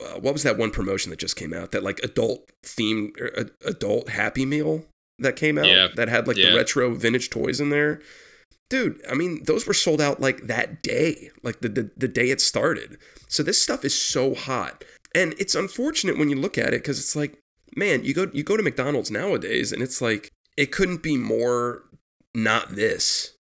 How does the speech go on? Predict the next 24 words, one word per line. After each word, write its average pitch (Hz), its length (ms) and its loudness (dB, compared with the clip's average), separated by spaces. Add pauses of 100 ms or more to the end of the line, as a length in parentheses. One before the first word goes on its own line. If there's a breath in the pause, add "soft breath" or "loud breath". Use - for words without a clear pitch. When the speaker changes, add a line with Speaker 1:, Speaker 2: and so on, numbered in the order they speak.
(160)
Speaker 1:
you 107 100 0
know? 95 320 0 (160)
Speaker 2:
Yeah. 87 260 6 (540 loud breath)
Speaker 1:
You, 139 160 -2
you 151 180 -2
wonder 175 680 0 (200)
with 135 440 -2
how 147 220 0
hot 120 300 -4
this 101 140 0
stuff - 260 0
is 90 160 0
now, 90 420 -4 (540 soft breath)
what's 131 240 -2
it - 60 -2
gonna 120 140 4
take, 110 260 0
like, 107 220 2
a 98 60 0
decade 104 580 2
or 101 160 -2
two - 200 -4
decades 95 460 0
later, 101 640 0